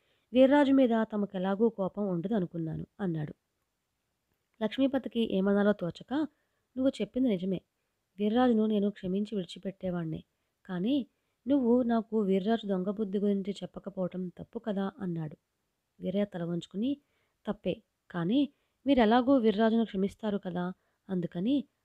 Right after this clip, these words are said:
అతన్ని నేనే క్షమించి దయాగుణం చూపాలనుకున్నాను" అన్నాడు. "అయ్యా,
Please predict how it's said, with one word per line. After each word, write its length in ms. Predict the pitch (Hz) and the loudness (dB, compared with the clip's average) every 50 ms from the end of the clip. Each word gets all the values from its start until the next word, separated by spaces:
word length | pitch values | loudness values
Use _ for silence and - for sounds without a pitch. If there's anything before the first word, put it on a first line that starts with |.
| _ - | _ -6
అతన్ని 380 | - 233 - 277 269 254 240 240 | -4 -2 2 2 4 4 4 4
నేనే 320 | 220 208 202 208 226 247 | 4 4 4 2 2 0
క్షమించి 640 | 233 - - 208 196 208 202 190 - - - 190 190 | -2 -4 -4 -2 0 0 0 -2 -4 -6 -6 -4 -4
దయాగుణం 600 | 165 185 175 185 208 220 208 202 180 175 190 214 | -2 0 0 2 2 2 2 2 2 2 0 -4
చూపాలనుకున్నాను" 960 | - - 226 190 - 180 190 214 190 170 156 - 165 160 160 156 151 151 - _ _ _ _ _ _ - | -4 -4 -6 -6 -4 -4 -2 -2 -2 -2 -4 -6 -8 -8 -6 -6 -8 -8 -10 _ _ _ _ _ _ -10
అన్నాడు. 300 | 180 175 170 165 156 - - _ _ _ _ _ _ _ _ _ _ _ - | -8 -6 -6 -6 -6 -8 -12 _ _ _ _ _ _ _ _ _ _ _ -2
"అయ్యా, 320 | 185 170 170 190 233 285 | 0 2 2 2 2 0